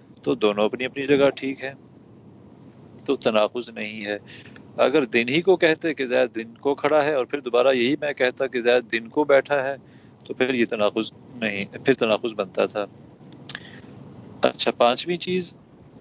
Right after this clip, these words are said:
قوہ اور فعل، تھوڑا سا اس کو سمجھ لیجئے۔ قوہ اور فعل کسے کہتے ہیں؟ ایک چیز ہوتی ہے بالقوہ، ایک چیز ہوتی ہے بالفعل۔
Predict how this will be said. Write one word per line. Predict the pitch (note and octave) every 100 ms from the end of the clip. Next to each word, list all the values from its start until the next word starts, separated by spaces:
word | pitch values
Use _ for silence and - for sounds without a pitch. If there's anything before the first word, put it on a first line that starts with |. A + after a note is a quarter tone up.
| -
قوہ | - D3 D#3 F3+ D#3+ - -
اور | B2+ A#2
فعل، | - - A2+ G#2 G2 - -
تھوڑا | C#3+ D3+
سا | D3+
اس | B2+
کو | -
سمجھ | G#2+ G2+ G2+
لیجئے۔ | G2+ G#2+ G#2+ G#2+ G#2+ - - - - - - - -
قوہ | - C#3+ D#3+ F3+ D#3 -
اور | C3 B2+
فعل | - C3 B2
کسے | A2 G#2+ A2+
کہتے | F#2+ G2 - G#2+
ہیں؟ | G2+ A#2
ایک | C3+ C#3+
چیز | - C#3+ A#2
ہوتی | A#2 B2 B2+
ہے | D3
بالقوہ، | A2+ A#2 A#2 - G#2+ A2+ D3 D#3
ایک | C3 C3
چیز | - B2+ A2
ہوتی | G#2 F#2 A2
ہے | B2
بالفعل۔ | A#2+ G#2+ G#2+ - G#2+ F#2